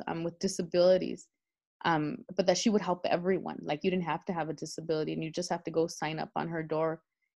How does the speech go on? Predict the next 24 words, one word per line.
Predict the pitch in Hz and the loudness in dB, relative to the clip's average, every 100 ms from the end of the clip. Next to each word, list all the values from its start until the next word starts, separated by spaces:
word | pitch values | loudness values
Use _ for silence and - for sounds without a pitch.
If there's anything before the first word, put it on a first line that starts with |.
| _ _ | _ _
And | 185 | 2
I | 180 | 4
remember | 185 202 202 208 208 185 - - | 6 6 6 4 4 4 2 0
I, | 156 156 147 147 - - _ | 2 4 2 0 -4 -12 _
I | 165 | -2
had | 170 185 | 0 0
been | 185 175 | 2 2
getting | 170 180 180 185 - 104 170 | 2 2 2 0 -4 -10 -8
B's | 170 190 220 226 185 | 2 6 8 6 6
and | 170 160 | 2 -2
C's | - - 220 226 226 196 | -4 0 4 8 8 6
on | 175 - - | 0 -2 0
all | 226 | 2
of | |
my | 226 165 | 4 2
writing | 151 170 226 220 | 2 2 4 4
assignments, | 208 165 165 160 - | 2 -4 -4 -6 -4
and | 165 | -2
I | |
was | 175 | 0
having | 180 190 | 0 0
a | 180 | 0
very | 165 175 190 | 2 4 4
hard | 185 170 | 2 -2